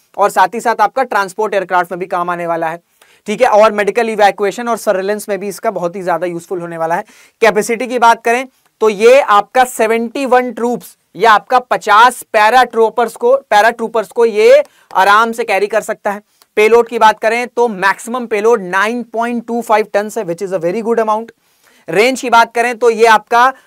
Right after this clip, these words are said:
अ, दो हज़ार पचपन किलोमीटर तक इसकी रेंज है, वो भी फुल्ली लोडेड। जब पूरी तरीके से फुल्ली लोडेड रहेगा ये ना, पूरा इक्विप्ड बेस रहेगा जब ये एयरक्राफ्ट, उसमें सारी, अ, इक्विपमेंट्स रहेंगे, उसके बाद भी जो रेंज है वो आपका दो हज़ार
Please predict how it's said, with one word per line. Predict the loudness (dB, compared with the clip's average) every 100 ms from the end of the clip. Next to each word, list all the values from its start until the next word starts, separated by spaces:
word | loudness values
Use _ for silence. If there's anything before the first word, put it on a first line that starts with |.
| 0
अ, | 2 2
दो | 4 4 6
हज़ार | 4 4 4
पचपन | 2 -2 -2 -6 -4
किलोमीटर | -4 -4 -4 -4 -4
तक | -2 -6 -6
इसकी | -10 -6
रेंज | -2 -2 0
है, |
वो | -2
भी | -2
फुल्ली | -4 -2 0 0
लोडेड। | 2 2 0 -8 _ _ _ _ -4
जब | 0 0
पूरी | 0 -2
तरीके | 2 2 2 0
से | -2
फुल्ली | -4 -4 -2
लोडेड | 4 4 6 6
रहेगा | 4 4
ये | 2 2
ना, | 0 0
पूरा | -4 -2 0
इक्विप्ड | 0 -2 -2 0 2
बेस | 2 2
रहेगा | 0 0 2
जब | 0
ये | 0
एयरक्राफ्ट, | 0 0 2 2 2
उसमें | -4 0
सारी, | 2 2 2 -6 _ _ _ _ 0
अ, | 2 2
इक्विपमेंट्स | 0 -2 -2 -6 -4
रहेंगे, | -4 -4
उसके | -6 -4 0
बाद | 4 4 2
भी |
जो | -2 0
रेंज | -2 -2
है | 0
वो | 0
आपका | 0 -2
दो | -2 -2
हज़ार | 0 2 2